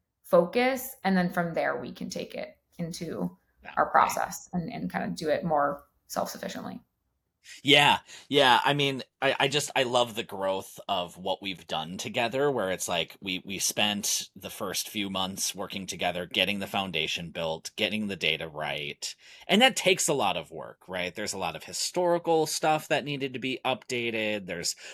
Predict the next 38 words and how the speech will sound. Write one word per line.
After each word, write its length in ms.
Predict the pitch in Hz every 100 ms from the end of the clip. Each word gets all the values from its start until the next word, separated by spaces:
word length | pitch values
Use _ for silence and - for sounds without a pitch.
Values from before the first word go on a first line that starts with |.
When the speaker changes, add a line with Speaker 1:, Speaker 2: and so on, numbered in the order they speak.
| -
Speaker 2:
there's 140 | 240
just 260 | 175 131 - - 113
gaps 360 | 101 95 117 -
in 140 | 120
processes 960 | - 95 90 117 107 - 117 120 120 113
when 240 | 104 95
we 280 | 92 87 85 - - - -
build 280 | 127 151 151
technology 840 | - 127 139 139 139 139 131 131
and 80 | 123
maybe, 400 | 101 101 98 104
maybe 320 | 107 107 104 101
there's 280 | 95 98
another 280 | 101 92 87
team 300 | - 165 160
member 400 | 151 143 135 131
that's 320 | 104 90 -
not 200 | 101 98 -
necessarily 500 | 104 107 - 92 90
following 380 | 151 165 156
the 60 | 151
process 460 | - 143 135 147 -
the 100 | 151
way 120 | 135
that 140 | 127
we 120 | 107
expect 400 | 101 - - 143
it 120 | 151 -
to. 280 | 160 156
And 80 | 131
now 100 | 101
we 80 | 101
find 300 | - 117 107
that 140 | 92
there's 180 | 95 85
a 60 | 85
gap 340 | 113 113 113
here, 440 | - 123 117 113